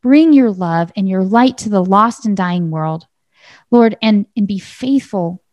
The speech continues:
with the beautiful gift that you've given us to be a part of your kingdom, to be a part of your plan. Thank you for including us on this, Lord.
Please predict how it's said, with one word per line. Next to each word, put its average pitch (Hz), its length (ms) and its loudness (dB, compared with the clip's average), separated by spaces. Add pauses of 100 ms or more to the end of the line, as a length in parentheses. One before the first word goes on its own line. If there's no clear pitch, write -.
with 202 220 -4
the 196 80 -4
beautiful 254 560 2
gift 196 260 -2
that - 180 -10
you've 190 140 -6
given 180 220 -2
us 170 260 -4
to - 80 -2
be 196 120 0
a - 40 -6
part - 460 -2
of 196 120 -2
your 254 300 2
kingdom, 165 400 -4
to 190 100 -4
be 226 100 2
a 214 60 2
part 247 220 0
of 202 80 2
your 233 160 0
plan. 170 480 -8 (540)
Thank 269 240 4
you 254 80 -2
for 233 140 -4
including 170 460 -4
us 156 160 -12
on 160 140 -8
this, 175 200 -12
Lord. - 200 -8